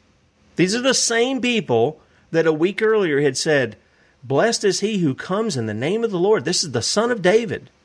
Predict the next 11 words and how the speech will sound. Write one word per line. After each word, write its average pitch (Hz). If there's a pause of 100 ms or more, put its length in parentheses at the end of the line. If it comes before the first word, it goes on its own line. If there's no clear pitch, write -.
(180)
This 170
is 220
the 247
prophesied 185
one." 95 (1500)
Same 254
people. 165 (380)
Bunch 196
of 117
fickle 220
people. 190